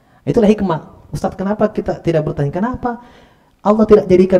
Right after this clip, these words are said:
semua orang jadi beriman saja? Itu maumu. <laughs> Hikmah Allah tidak. Allah dengan hikmahnya tidak menginginkan itu. Kenapa?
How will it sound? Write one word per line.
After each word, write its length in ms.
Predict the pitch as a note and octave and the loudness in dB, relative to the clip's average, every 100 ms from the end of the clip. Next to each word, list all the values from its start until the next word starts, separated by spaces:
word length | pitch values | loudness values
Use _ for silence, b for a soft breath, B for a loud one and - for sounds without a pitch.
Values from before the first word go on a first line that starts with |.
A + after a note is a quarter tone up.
| E3 | 2
semua 320 | F3 E3+ D#3+ | 0 2 2
orang 240 | E3+ E3 | 4 4
jadi 160 | D#3 D3 | 2 2
beriman 400 | D3 F#3 D#3 C#3+ | 2 4 4 4
saja? 400 | C#3 B2+ G#2+ G2+ D#3 | 2 0 0 -4 -2
Itu 160 | G3+ | 0
maumu. 640 | E3+ F3+ A3+ C3+ G#2+ - - - - - - _ _ _ _ _ | 4 6 6 2 -2 -10 -20 -20 -20 -20 -20 _ _ _ _ _
<laughs> 1500 | - - - - - - - - _ - - - - _ - | -4 -4 -8 -12 -16 -18 -20 -20 _ -20 -20 -20 -20 _ 0
Hikmah 220 | F#3 G#3+ G#3+ | 4 6 6
Allah 140 | A#3 A3 | 6 4
tidak. 260 | D#3+ A2 - - - _ | 2 0 -4 -12 -20 _
Allah 360 | - E3+ G3+ A3+ | 0 2 6 6
dengan 160 | G3 F#3+ | 6 6
hikmahnya 480 | G3 G3+ G#3 B3 A#3 | 4 4 4 4 2
tidak 240 | D3+ C3 | 2 0
menginginkan 400 | C3 A2+ A2 A2+ | -2 -6 -6 -10
itu. 240 | A2 - - _ _ _ _ | -12 -12 -16 _ _ _ _
Kenapa? 640 | B3+ D#4+ C#4+ C4+ - | 4 6 4 2 -4